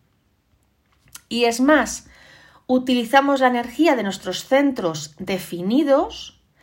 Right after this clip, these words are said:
para compensar de alguna manera esas inseguridades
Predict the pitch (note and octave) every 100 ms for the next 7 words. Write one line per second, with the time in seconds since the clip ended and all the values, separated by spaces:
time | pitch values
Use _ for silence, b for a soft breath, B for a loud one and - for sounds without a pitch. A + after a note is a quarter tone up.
0 | b b A3 A3 A3 A3+ A3 G#3+ G#3 G3+
1 | G3+ - D4+ D4+ C#4+ C4 C4 C4 C#4+ D#4
2 | C#4 D4+ - _ _ _ _ A3+ B3+ B3
3 | A#3+ A#3 A3 A3 G#3+ B3 C#4 C4 F4+ -
4 | -